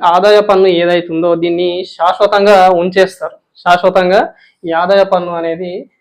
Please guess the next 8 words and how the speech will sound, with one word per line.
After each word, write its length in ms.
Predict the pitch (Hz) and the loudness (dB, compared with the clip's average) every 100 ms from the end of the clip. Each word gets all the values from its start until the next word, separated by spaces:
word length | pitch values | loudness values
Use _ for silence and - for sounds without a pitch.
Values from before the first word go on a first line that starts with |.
| _ - | _ -6
వసూలు 360 | 170 - 214 196 | -6 -2 -2 -2
చేయాలి, 760 | 180 175 170 170 180 175 208 - | -2 0 0 0 -6 -8 -8 -2
కలెక్ట్ 280 | 170 180 185 | -2 0 -2
చేయాలి 520 | 170 170 170 170 165 | 0 0 2 2 0
అని 340 | 170 185 196 202 | -2 -2 -4 -4
దీన్ని 580 | 180 180 180 170 208 - _ | -4 -2 -2 -4 -10 -14 _
శాశ్వతంగా 920 | - 170 175 190 196 190 180 220 - _ _ - | -2 -2 -2 -2 0 2 0 -2 -8 _ _ -10
ఉంచేస్తారండి. 760 | 190 202 196 190 160 156 165 | -4 -2 -2 -2 -2 -4 -10